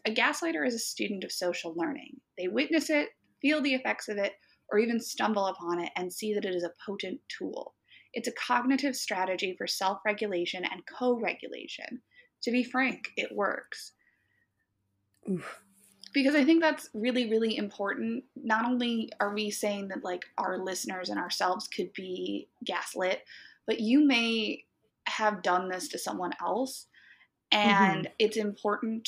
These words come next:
Speaker 1: to recognize that. I think this
Speaker 2: Yeah.
Speaker 1: article, like, breaks down some really big items and calls out something that, like,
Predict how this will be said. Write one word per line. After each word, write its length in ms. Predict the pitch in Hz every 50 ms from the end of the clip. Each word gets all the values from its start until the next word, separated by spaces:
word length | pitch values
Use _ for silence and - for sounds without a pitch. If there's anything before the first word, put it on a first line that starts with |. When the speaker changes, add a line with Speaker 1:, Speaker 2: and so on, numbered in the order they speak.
| - -
Speaker 1:
to 580 | 220 202 190 185 185 180 180 180 180 - - - _ _ _ _ _ _ -
recognize 960 | 208 190 190 190 196 185 185 - 190 175 - - - 64 64 - - - -
that. 340 | - - - - - - - - - _ - - - - - - -
I 80 | 214 208
think 320 | 214 254 226 220 220 254
this 280 | 240 226 214 - - - -
Speaker 2:
Yeah. 100 | 175 160
Speaker 1:
article, 420 | 202 202 208 208 - 208 202 196
like, 240 | 190 185 180 190 -
breaks 280 | - 220 233 226 - -
down 160 | 254 247 240
some 240 | 240 - 240 226 202
really 320 | 202 202 220 220 202 -
big 200 | - 202 202 202 -
items 460 | 185 185 185 185 190 190 185 185 180
and 100 | 185 185
calls 280 | - - 190 185 185 185
out 180 | 190 185 180 -
something 540 | - 185 196 - 196 190 185 180 185 196 - -
that, 400 | - 180 180 180 180 180 180 180 - - _ _ _ _ _ _ _ _ _ _ _ _ _ _ _ _ _ _ _ _ _ _ _ _ -
like, 220 | 208 196 180 -